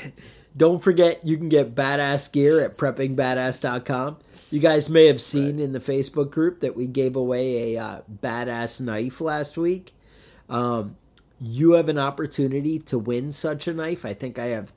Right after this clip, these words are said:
Speaker 1: three more of the big Bowie knives, and then maybe two or three smaller Skinner knives.
Speaker 2: So we're gonna, we're gonna do another giveaway?
Speaker 1: Once a month. Um, well, once a month as I remember.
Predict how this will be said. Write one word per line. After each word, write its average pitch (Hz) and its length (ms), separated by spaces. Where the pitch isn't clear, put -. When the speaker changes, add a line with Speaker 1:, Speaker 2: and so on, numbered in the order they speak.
Speaker 1:
three 175 420
more 165 520
of 123 140
the 131 60
big 135 320
Bowie 151 360
knives, 147 640
and 127 180
then 123 220
maybe 127 280
two 139 220
or 123 100
three 139 340
smaller 131 440
Skinner 139 460
knives. 139 520
Speaker 2:
So - 220
we're 165 160
gonna, 160 360
we're 160 140
gonna 160 140
do 156 200
another 151 260
giveaway? 180 460
Speaker 1:
Once 147 300
a 196 40
month. 139 400
Um, 147 360
well, 175 260
once 196 380
a 190 60
month 170 340
as 143 320
I 139 120
remember. 117 760